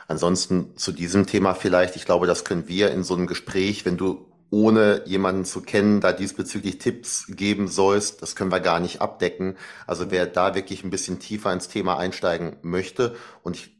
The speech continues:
würde mal sagen, gerade diese Menschen, die Nachtschichtarbeit und so weiter haben, die sollten sich vielleicht mit diesem Thema noch mehr beschäftigen, als wir das jetzt mit diesem Podcast tun. Also da wäre auf jeden Fall der, der Schlafkurs,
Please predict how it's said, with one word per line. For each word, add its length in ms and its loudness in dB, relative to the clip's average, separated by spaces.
würde 180 -2
mal 160 4
sagen, 340 2
gerade 320 0
diese 260 -2
Menschen, 420 -2
die 360 -4
Nachtschichtarbeit 1120 0
und 120 -2
so 160 -2
weiter 280 2
haben, 360 0
die 80 -6
sollten 420 2
sich 200 -10
vielleicht 280 0
mit 100 -6
diesem 220 -4
Thema 280 0
noch 200 0
mehr 180 2
beschäftigen, 500 -4
als 180 -2
wir 60 -4
das 140 0
jetzt 140 -8
mit 100 -6
diesem 200 -10
Podcast 480 -4
tun. 260 -4
Also 160 -6
da 240 2
wäre 160 4
auf 160 2
jeden 240 -2
Fall 240 2
der, 380 2
der 140 -4
Schlafkurs, 840 -2